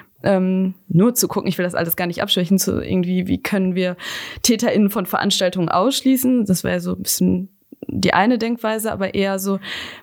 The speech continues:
wie können wir Räume schaffen, dass Leute sich wohlfühlen? Die D P S G ist da unterwegs mit einem Team, die bauen immer eine Ecke auf mit,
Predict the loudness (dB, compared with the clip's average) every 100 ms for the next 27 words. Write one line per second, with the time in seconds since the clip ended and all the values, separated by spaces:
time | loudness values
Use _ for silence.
0 | -18 -20 _ _ 2 4 2 2 2 2
1 | 0 0 -2 0 0 0 2 2 2 2
2 | -2 -4 -2 -4 2 2 2 0 0 2
3 | 0 0 0 -2 -2 -2 -2 -2 0 0
4 | 0 0 0 0 2 2 2 2 2 2
5 | 2 0 2 0 -2 -4 -2 0 0 2
6 | 2 2